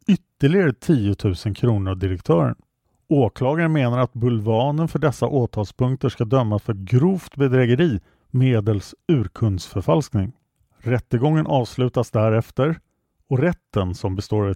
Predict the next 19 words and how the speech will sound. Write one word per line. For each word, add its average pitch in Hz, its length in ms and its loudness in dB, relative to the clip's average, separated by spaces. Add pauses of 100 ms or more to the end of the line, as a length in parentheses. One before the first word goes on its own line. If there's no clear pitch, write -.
en 107 220 0
juridiskt 123 480 2
utbildad 113 400 0
domare 123 520 2
och - 160 -4
tre 98 320 0
politiskt 95 640 -6
tillsatta 104 540 -2
nämndemän, 117 560 2 (420)
drar 110 260 2
sig 107 180 -4
tillbaka 113 600 0 (460)
för - 200 -2
att 113 100 0
komma 101 300 0
överens 95 800 -2 (420)
om 98 240 0
en 87 240 -4
dom. 117 460 0